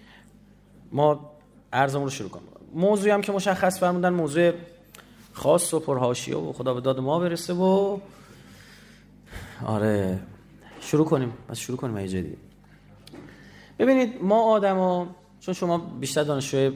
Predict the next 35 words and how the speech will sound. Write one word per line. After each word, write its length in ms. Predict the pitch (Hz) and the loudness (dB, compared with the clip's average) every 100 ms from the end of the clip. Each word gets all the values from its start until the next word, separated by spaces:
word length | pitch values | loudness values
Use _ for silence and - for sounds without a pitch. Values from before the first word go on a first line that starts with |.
| - | -4
علوم 160 | 123 | -6
پزشکی 400 | 120 113 113 - | -2 -4 -4 -2
هستید، 240 | 135 127 127 | -2 0 -4
یه 60 | |
سری 140 | 117 127 | -2 -4
دروس 280 | 117 127 131 | -2 -2 -2
عمومی 340 | 117 110 123 | 0 0 0
دارید 240 | 120 101 | 0 -2
که 80 | - | -4
مشترک 380 | 104 95 117 131 | -6 -2 0 0
بین 200 | 104 101 | 0 -2
همتون. 400 | 107 101 104 151 | -4 -6 -6 -4
یه 60 | 165 | -2
سری 160 | 175 | -2
نکات 160 | 156 165 | 2 0
رو 60 | |
می‌خوام 180 | 156 156 | 2 0
بگم، 300 | 151 160 156 - - - - - - - - 95 - | 2 2 0 -6 -20 -20 -20 -20 -20 -18 -10 -10 -8
یعنی 260 | 95 120 123 | -4 -2 0
مبتنی 460 | 139 135 139 123 135 | 0 0 0 0 2
بر 220 | 143 143 | 2 2
دانش 500 | 135 123 117 131 127 | 0 0 0 0 -2
شما 440 | - 101 98 92 | -4 -4 -2 -2
و 40 | 98 | -2
اون 200 | 104 110 | -4 0
بیسی 360 | 120 120 123 | 0 0 -4
که 300 | 127 120 120 - - | -2 -2 -2 -8 -20
شما 280 | - 117 110 | -4 0 0
دارید. 280 | 90 85 - - _ _ _ - - - - - - - | -2 -8 -12 -20 _ _ _ -20 -20 -20 -20 -20 -20 -8
ما 220 | 175 233 240 | 2 2 4
آدما 540 | 214 208 208 202 196 - - - - - - - | 0 0 0 0 -4 -12 -20 -20 -20 -20 -12 -4
به 60 | |
عنوان 160 | 135 151 | -2 0
موجود 260 | 139 127 | -2 -2
زنده، 680 | 135 117 120 113 117 107 98 | -4 -2 -2 -2 0 -2 -2